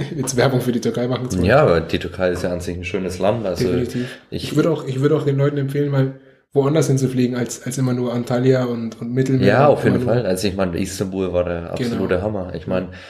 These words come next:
Speaker 2: ich war jetzt dreimal da und ich bin immer noch nicht durch mit den Sachen, die ich,
Speaker 1: Ja.
Speaker 2: die ich anschauen wollte, ja. Also die Stadt hat mich wirklich auch echt fasziniert. Ich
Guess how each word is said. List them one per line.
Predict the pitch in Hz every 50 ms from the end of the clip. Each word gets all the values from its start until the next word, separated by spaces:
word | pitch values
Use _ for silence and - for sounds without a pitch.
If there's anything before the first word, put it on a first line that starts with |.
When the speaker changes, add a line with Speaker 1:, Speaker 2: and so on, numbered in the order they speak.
| - _ -
Speaker 2:
ich | -
war | 95 95
jetzt | 92 - -
dreimal | 95 92 92 98 104 101 95
da | 95 95 101 107
und | 107 101
ich | 92 - -
bin | 104 107
immer | 107 110 107
noch | 104 101 98
nicht | 92 90 -
durch | 92 92 92 90 90
mit | 98 92 92
den | 92 90
Sachen, | 90 - 87 - - 120 98
die | 98 90
ich, | 87 87 - 127
Speaker 1:
Ja. | 123 127
Speaker 2:
die | - 104
ich | 92 90 - 92
anschauen | 90 90 85 87 90 87 87 87 87 87 87 87
wollte, | 87 87 85 82 85 82
ja. | 85 82 87 92 90 - - - - - - - - _ _
Also | - 87 85 85 90 90 85
die | 90 92 82
Stadt | - - 92 87 92
hat | 90 92
mich | 90 90 90 -
wirklich | 98 95 98 98 95 95 85
auch | - 92 92 92 -
echt | - 92 92 92
fasziniert. | - 101 - - - - 92 92 107 107 - - - - _ _ _ _ _ - -
Ich | 85 82